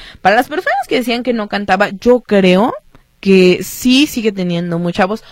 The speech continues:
Obviamente ha cambiado con los años, pero aún así sigue interpretando muy bien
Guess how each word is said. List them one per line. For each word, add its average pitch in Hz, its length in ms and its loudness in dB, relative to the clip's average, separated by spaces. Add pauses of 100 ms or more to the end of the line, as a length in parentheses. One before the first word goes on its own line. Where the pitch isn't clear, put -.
(240)
Obviamente 277 520 -4
ha 226 140 -2
cambiado 190 640 -2
con 165 180 -4
los 160 180 -4
años, 190 320 -4 (380)
pero 294 260 4
aún 339 160 -2 (140)
así 381 340 -6 (240)
sigue 285 760 -4
interpretando 233 920 -4
muy 233 220 -6
bien 226 380 -4